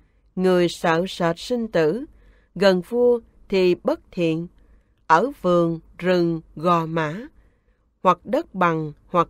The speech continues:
núi, tức là thiện tỳ kheo. Gần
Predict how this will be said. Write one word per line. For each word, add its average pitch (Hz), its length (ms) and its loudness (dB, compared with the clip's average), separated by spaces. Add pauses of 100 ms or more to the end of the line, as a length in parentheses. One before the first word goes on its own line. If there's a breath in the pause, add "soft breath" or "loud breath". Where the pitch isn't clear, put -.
(100)
núi, 214 340 -2 (540)
tức 339 200 -10
là 175 300 2 (100)
thiện 170 420 -2
tỳ 170 220 0
kheo. 214 440 -4 (520)
Gần 185 280 2